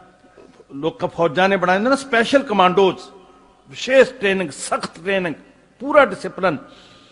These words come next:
ਤੇ ਜਦੋਂ ਉਸ ਵਰਦੀ ਨੂੰ ਹੀ ਬੰਦਾ ਵੇਖ ਲੈਂਦਾ, ਸਮਝ ਲੈਂਦਾ ਇਹ ਬਾਕੀਆਂ ਨਾਲੋਂ ਸਪੈਸ਼ਲ ਨੇ। ਤੇ ਉਹੀ ਵਰਦੀ ਪਤਾ ਨਹੀਂ ਕਿਹਦੇ ਕਿਹਦੇ ਅੱਗੇ ਉਹ ਦਸਤਾਰਾਂ ਝੁਕ ਰਹੀਆਂ, ਜਿਹੜੀਆਂ ਦਸਤਾਰਾਂ ਇੱਥੇ ਸਿਰ ਕਲਮ ਹੋ ਗਏ,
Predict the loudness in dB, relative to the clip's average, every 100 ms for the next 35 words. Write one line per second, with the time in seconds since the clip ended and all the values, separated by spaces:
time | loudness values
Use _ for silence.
0 | _ _ _ _ _ -14 -10 -4 -4 -4
1 | 0 -2 0 0 2 2 2 2 2 -2
2 | -2 -4 -4 -4 -4 -2 -2 0 -2 -4
3 | -10 -10 -10 -12 -10 -14 -20 _ _ _
4 | _ _ _ _ _ _ _ _ _ _
5 | _ _ -20 -8 -4 -2 -2 -2 -4 -6
6 | -10 -12 _ _ _ _ _ _ _ _
7 | _ _ _ _ -14 -6 -4 -4 -6 -10
8 | -16 -20 -20 _ _ _ _ _ _ _
9 | _ -10 -4 -4 -4 -8 -8 -8 -8 -4
10 | -4 -4 -2 -2 -2 -8 -4 -2 -2 -6
11 | -8 -8 -8 -6 -6 -8 -8 -2 0 0
12 | -4 -6 -2 0 0 -4 -8 -12 -8 -8
13 | -8 -4 -4 -2 -4 -4 -6 -6